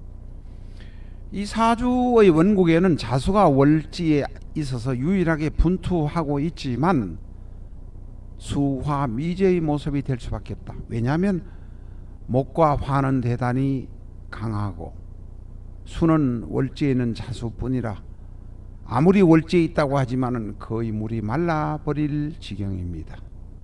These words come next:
그러나 삼일 경금, 사일 신금이 들어오면서 차가운 기가 들어오고, 오일 임수, 육일 개수가 될 때는 아주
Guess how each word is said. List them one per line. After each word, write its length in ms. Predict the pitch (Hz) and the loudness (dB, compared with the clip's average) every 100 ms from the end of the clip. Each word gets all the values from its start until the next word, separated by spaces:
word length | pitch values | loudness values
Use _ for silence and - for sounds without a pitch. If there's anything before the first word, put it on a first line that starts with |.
| - - - - - - - - - - - - - - - - - - - - - - - - - - | -16 -14 -14 -16 -16 -16 -16 -14 -16 -14 -14 -14 -16 -16 -16 -16 -16 -16 -16 -16 -16 -16 -16 -16 -14 -4
그러나 460 | - 185 170 - - - - - - - - - - - - - - - - - - - - - - - - - | 2 4 4 0 -10 -14 -14 -14 -14 -16 -16 -16 -16 -16 -16 -16 -16 -16 -16 -16 -16 -16 -16 -16 -16 -16 -16 -16
삼일 500 | - 190 196 170 135 | -2 4 4 4 0
경금, 580 | 127 135 139 139 131 - - | 2 4 4 4 2 -2 -8
사일 560 | - - 135 131 131 120 | -10 -2 0 0 -2 -4
신금이 640 | - 120 120 113 117 110 | -4 0 2 2 0 0
들어오면서 640 | 135 160 143 143 135 139 131 | 0 4 4 4 2 0 -4
차가운 580 | - 190 185 196 190 175 | -2 2 6 8 8 4
기가 300 | 156 175 175 | 2 2 4
들어오고, 580 | 147 147 131 113 98 - - - - - | 4 4 4 2 -4 -10 -14 -16 -14 -4
오일 460 | 113 120 123 117 | 0 2 2 0
임수, 360 | 135 120 117 123 | 0 0 0 -2
육일 380 | 127 151 170 160 | -2 0 0 0
개수가 480 | - 147 - 151 143 | 0 0 2 2 2
될 160 | 135 | 0
때는 380 | 120 135 135 143 - - - - - - | -2 -4 -4 -6 -8 -16 -16 -16 -16 -10
아주 680 | 98 98 92 123 160 165 | -6 -4 -4 -2 -2 -2